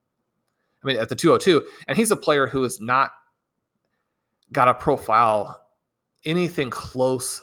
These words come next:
to that over the last two or three years. So w-, we'll see how it turns out. I wouldn't be surprised if a Brady to Evans combination works, but I think that you have to be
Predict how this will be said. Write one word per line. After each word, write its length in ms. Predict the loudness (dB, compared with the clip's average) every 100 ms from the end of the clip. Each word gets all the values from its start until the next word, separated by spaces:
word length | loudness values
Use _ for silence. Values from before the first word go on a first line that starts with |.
| _
to 180 | -10 -8
that 420 | -6 -6 -6 -10 -20 _ _
over 160 | -8 -6
the 100 | -6
last 460 | -2 0 0 -4 -18
two 180 | -12 -6
or 100 | -6
three 240 | -6 -8 -6
years. 420 | -6 -8 -10 -16 _ _ _
So 480 | -4 0 0 -4 -14 -18
w-, 180 | -12 -4
we'll 160 | -4
see 160 | -2 0
how 160 | 2
it 80 | 2
turns 280 | 0 -2 2
out. 140 | 4
I 60 | 4
wouldn't 280 | 0 -4 -6
be 100 | -6
surprised 680 | -8 -2 0 0 -4 -8 -10
if 320 | -10 -10 _ _ _ _ _ -10
a 60 |
Brady 340 | -6 -6 -6 -8
to 160 | -8 -8
Evans 420 | -8 -10 -14 -16 _
combination 600 | -12 -10 -8 -10 -12 -14 -2
works, 480 | 2 2 0 -12 -14 _ _ -4
but 80 | -4
I 100 | -4
think 140 | -10
that 80 | -10
you 120 | -10
have 200 | -8 -10
to 80 | -12
be 540 | -10 -8 -8 -8 -12